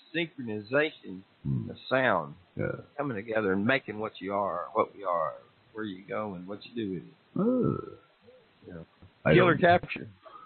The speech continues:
Speaker 2: Really? You're, you're all gung-ho like some kind of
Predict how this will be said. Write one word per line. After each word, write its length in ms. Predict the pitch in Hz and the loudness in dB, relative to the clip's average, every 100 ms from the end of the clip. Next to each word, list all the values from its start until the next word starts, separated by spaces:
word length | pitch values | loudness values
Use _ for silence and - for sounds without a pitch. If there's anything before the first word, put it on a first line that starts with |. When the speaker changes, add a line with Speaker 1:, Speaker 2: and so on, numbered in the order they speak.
| - - | -20 6
Speaker 2:
Really? 420 | 101 143 76 57 - _ | 12 12 12 8 -8 _
You're, 300 | 117 151 151 113 | 8 10 10 8
you're 220 | 139 165 | 12 12
all 160 | 151 | 12
gung-ho 560 | 107 104 107 104 101 104 | 12 10 10 8 8 8
like 240 | 92 80 - | 6 2 0
some 140 | 90 85 | -6 -6
kind 240 | 95 | -4
of 60 | 90 | -4